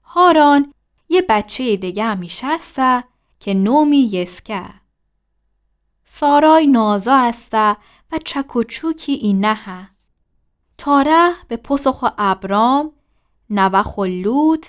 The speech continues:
که پس هاران است، و به عروس خو سارای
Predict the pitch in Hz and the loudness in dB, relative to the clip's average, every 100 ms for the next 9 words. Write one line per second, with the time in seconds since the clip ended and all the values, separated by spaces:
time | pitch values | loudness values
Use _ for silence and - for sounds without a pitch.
0 | - _ _ 196 - 339 339 240 214 196 | -18 _ _ -14 -6 -4 0 -2 -2 -2
1 | 185 180 180 180 - 208 214 247 285 _ | -4 -6 -8 -6 -6 -4 -4 -4 -8 _
2 | _ _ _ _ _ _ 196 185 202 - | _ _ _ _ _ _ -6 -6 -8 -6
3 | 202 254 - 190 - - - 202 196 190 | -4 -4 -6 -10 -10 -8 -6 -2 -2 0
4 | 226 285 311 | 0 0 -2